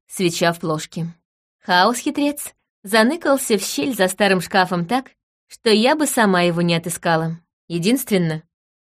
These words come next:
до сих пор я понятия не имела, что кошки умеют так гнусно хихикать. «Ты что тут делаешь?» заморгала кухарка, переводя взгляд с меня на застывшую с открытым ртом Лайзу. «Читаю. А здесь устроилась, чтобы никому не мешать».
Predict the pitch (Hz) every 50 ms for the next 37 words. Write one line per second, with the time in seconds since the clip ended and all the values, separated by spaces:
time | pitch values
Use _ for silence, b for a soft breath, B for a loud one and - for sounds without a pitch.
0 | _ - 302 320 320 302 - 311 - - - 226 185 175 277 185 180 175 175 -
1 | 170 170 180 233 285 294 - 220 185 180 180 180 175 175 175 175 170 165 170 175
2 | 170 _ _ _ _ _ _ _ _ - - - 180 175 175 - 190 233 247 247
3 | - - 214 196 185 185 185 185 208 220 214 196 202 - - 180 180 190 190 170
4 | 185 170 180 185 180 - 175 170 - 190 175 - - 160 156 165 160 - - -
5 | _ _ _ _ _ - 403 381 311 - - 208 196 165 180 175 160 139 165 170
6 | 165 170 180 185 170 - - - _ _ _ - 185 165 175 180 180 180 180 175
7 | 165 170 165 160 160 165 - 165 - - 185 214 233 - - 233 220 _ _ _
8 | - 294 277 262 247 233 202 208 196 185 175 175 180 196 214 254 254 - - 202
9 | 185 175 180 208 247 262 - _ _ - 208 196 180 196 180 175 - - 196 220
10 | 226 - - - 220 208 - 190 175 - - 180 185 180 - 180 175 170 170 -
11 | 180 175 175 170 170 160 165 160 156 170 165 165 170 _ _ - - - - 196
12 | 170 165 185 202 196 - _ _ - 240 254 226 214 277 349 349 294 247 - -
13 | 214 208 196 185 185 180 - - _ _ _ _ _ - - - 392 320 247 208
14 | 190 - 185 190 220 254 240 190 165 165 - 185 185 214 - - -